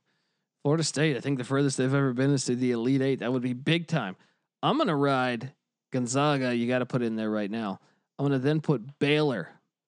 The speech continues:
as the, uh, the, another Final Four team. My third Final Four team right now, gun to head, I'm not gonna take Michigan 'cause I think they're peaking too early. I think they're gonna get tested somewhere here. Give me the Illini.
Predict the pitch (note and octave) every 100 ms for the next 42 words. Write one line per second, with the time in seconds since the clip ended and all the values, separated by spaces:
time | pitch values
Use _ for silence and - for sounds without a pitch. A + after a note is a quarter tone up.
0 | - A#2+ A#2 B2+ A#2+ A2+ - E2 G#2 -
1 | - B2 A#2 D2+ A2+ A#2 B2+ C3+ B2 -
2 | - B2+ A#2+ - B2+ A2 A2+ G#2+ - _
3 | _ _ _ - B2+ B2 - - F3 F#3+
4 | F3 D3 C3 - C3+ B2+ B2 A#2 C3 D#3+
5 | D#3+ C3+ A2+ C#3 D#3+ F3+ D#3+ B2+ D#3 A#2+
6 | G2+ - _ _ _ _ - C3+ D3 B2+
7 | C#3 - A#2+ A2+ B2 G2+ A2+ A2 G#2 G#2+
8 | B2 B2+ C#3 C#3 A#2 - F#3+ G#3 F#3+ -
9 | F3 C#3+ C3+ C3 C3 _ _ _ E3+ C#3+
10 | B2+ D3+ F3 E3 - D#3 C#3 D3 - C3+
11 | C3 B2 B2 A2+ - _ _ _ _ -
12 | D#4+ E4 D3+ A#2+ B2+ C3+ A#2 F2+ D2